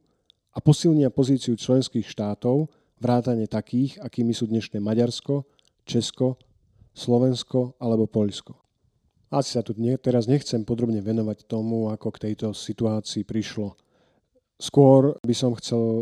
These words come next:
vypichnúť niektoré zaujímavé momenty. Angela Merkel v snahe nájsť dobrý kompromis hovorila s každým, ale podľa všetkého nie s vlastnými. Vyjednávači ľudovcov, lotyšský premiér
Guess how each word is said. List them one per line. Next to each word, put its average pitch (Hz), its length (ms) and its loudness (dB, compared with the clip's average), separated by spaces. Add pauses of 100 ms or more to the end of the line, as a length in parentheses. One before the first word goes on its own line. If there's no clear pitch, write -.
vypichnúť 113 400 -4
niektoré 117 320 -2
zaujímavé 101 480 -6
momenty. 101 480 -8 (520)
Angela 170 320 4
Merkel 147 400 2
v 175 100 -2
snahe 143 220 0
nájsť 139 240 2
dobrý 151 240 2
kompromis 135 480 0
hovorila 131 340 4
s - 140 -4
každým, 127 760 -2 (640)
ale 123 320 -2
podľa 175 240 2
všetkého 151 400 0
nie 139 320 8
s 143 160 6
vlastnými. 107 560 -2 (640)
Vyjednávači 135 560 4
ľudovcov, 127 720 4
lotyšský 123 480 -2
premiér 120 400 0